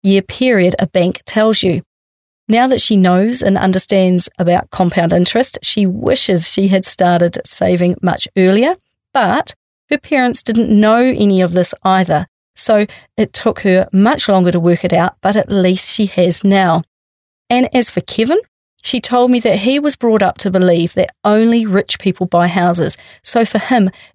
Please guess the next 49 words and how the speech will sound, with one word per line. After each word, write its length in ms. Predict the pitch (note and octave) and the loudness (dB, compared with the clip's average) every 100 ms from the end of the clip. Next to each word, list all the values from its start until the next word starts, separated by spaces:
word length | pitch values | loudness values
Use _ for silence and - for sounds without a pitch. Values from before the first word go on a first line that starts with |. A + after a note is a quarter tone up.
| - | -6
it 140 | - | -2
was 160 | G#3+ G#3+ | 2 4
never 500 | A#3+ C4 C4+ C4 C4 | 4 4 2 0 0
on 200 | G#3+ G#3+ | 2 2
his 220 | G3+ G3 | 2 0
radar, 560 | F#3+ F#3+ F#3+ F#3 G#3 F3+ - _ _ | 2 2 2 0 -2 -6 -10 _ _
but 320 | F#3+ G#3+ D#4+ _ _ | -2 0 -2 _ _
it's 220 | - G#3 - | -6 -2 2
never 220 | G3+ F3+ | 2 2
too 220 | - F#3+ | 0 2
late 220 | F3+ F3 | 2 0
to 100 | - | -2
start, 560 | - - F#3 G3 - - - | -2 0 0 0 -2 -6 -2
and 180 | A3 A3 | 0 0
start 520 | - - F#3 G3 - | -2 -2 0 0 -4
he 240 | - F#3 | -4 -4
has. 600 | F3+ A3+ A3+ F3+ - - - _ _ _ - | -2 -2 0 0 -2 -8 -12 _ _ _ -2
In 100 | B3 | 0
regards 460 | B3 C#4 C#4+ D4 | 2 0 0 0
to 100 | - | 0
money, 460 | A3 F#3 G3 A#3+ B3+ _ | 2 2 2 -2 -6 _
what 420 | F#3 A3 - - - | -2 0 0 -6 -6
keeps 300 | - G3+ - | -4 -4 -2
her 220 | F#3+ F3+ | 0 0
awake 340 | F#3+ F3+ F3+ - | 0 0 -2 -2
at 120 | - | -2
night 340 | F3+ F3+ - - | 0 0 -4 -2
these 200 | F#3+ G#3 | 0 0
days? 400 | A#3 C4 F#4 - - _ _ _ _ _ | 0 -2 -4 -8 -14 _ _ _ _ _
It 100 | - | -2
is 120 | C4 - | -2 -4
probably 560 | - C4+ A#3 G#3+ G#3 - _ | -2 -2 0 0 -2 -6 _
all 360 | A3 B3+ C#4+ C4 | 2 4 4 2
of 100 | - | 0
her 140 | F#3+ | -2
plans 500 | - F3+ F3+ B3+ E4 | 0 0 2 0 0
that 200 | A3 G3 | -2 -2
she 180 | - A3+ | 0 0
has 380 | A3 F#3 F#3+ - | 2 2 0 -2
for 160 | - | -2
the 120 | F#3 F#3+ | -2 0
spare 380 | - - A#3 | -2 -2 2
money 300 | A#3+ F#3+ F#3+ | 2 2 0
once 320 | F#3+ F#3+ G3 - | 0 0 0 -2
she 180 | - | -4
pays 380 | A#3 - F3+ E3+ | -6 -4 -2 -2
off 120 | E3 | -4
the 60 | - | 0
mortgage. 460 | F#3 G#3 G3 F#3+ | 2 2 0 -4